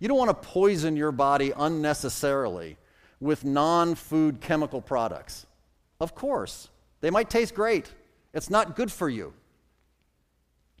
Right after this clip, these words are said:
But it all boils down to the real problem, and the real problem Jesus addressed in Mark chapter seven.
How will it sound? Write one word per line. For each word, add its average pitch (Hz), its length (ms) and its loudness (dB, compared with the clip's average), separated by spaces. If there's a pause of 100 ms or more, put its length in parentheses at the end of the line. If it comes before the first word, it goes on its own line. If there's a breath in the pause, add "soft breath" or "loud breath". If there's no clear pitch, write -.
(440)
But 202 120 6
it 202 60 6
all 262 160 8
boils 240 360 8
down 214 240 6
to 196 100 0
the 175 120 2
real 208 280 4
problem, 131 480 2
and 147 80 2
the 156 60 2
real 214 220 6
problem 165 440 2
Jesus 151 340 -2
addressed 131 360 -4
in 120 60 -6
Mark 117 200 -2
chapter 104 320 -6
seven. 82 380 -6